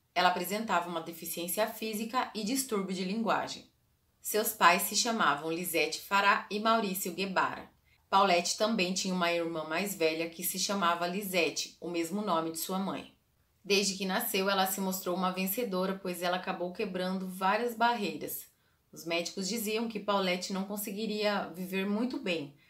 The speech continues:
mas mesmo com seus problemas, ela conseguia sim. Paulette tinha o distúrbio de linguagem, portanto não conseguia pronunciar muitas palavras,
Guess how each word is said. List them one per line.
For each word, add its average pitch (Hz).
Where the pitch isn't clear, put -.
mas 180
mesmo 196
com 208
seus 190
problemas, 190
ela 180
conseguia 196
sim. 151
Paulette 185
tinha 196
o 170
distúrbio 165
de 170
linguagem, 185
portanto 190
não 196
conseguia 226
pronunciar 196
muitas 208
palavras, 170